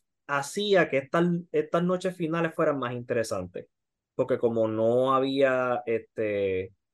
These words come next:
porque como las puntuaciones están más cercanas, porque los luchadores tienen menos lucha, pues hay como que más sorpresas, como decir. Pero aquí viene lo ma-, lo malo. Si este formato va a seguir de esta manera, necesitan mejores luchadores.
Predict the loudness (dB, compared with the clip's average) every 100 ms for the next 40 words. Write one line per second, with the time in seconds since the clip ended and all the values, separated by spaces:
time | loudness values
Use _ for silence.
0 | _ -6 -4 -2 -2 0 0 0 -4 -4
1 | -2 -2 0 0 2 2 0 0 0 2
2 | 0 0 2 2 0 0 -2 0 0 2
3 | 2 2 0 -2 -2 -4 _ -4 -4 -2
4 | -2 -2 -2 -4 -2 -4 -2 -2 -4 -8
5 | -4 -2 -4 -8 -16 _ _ _ _ _
6 | 4 6 6 4 0 _ -6 -4 -2 0
7 | 2 2 -2 -4 -6 -4 -6 -6 _ _
8 | _ -16 -6 -2 0 0 2 2 4 2
9 | 2 2 0 0 -4 -4 -2 -2 -2 -2
10 | -4 -6 -4 -4 -2 -2 -2 -4 -6 -8
11 | -10 -10 -12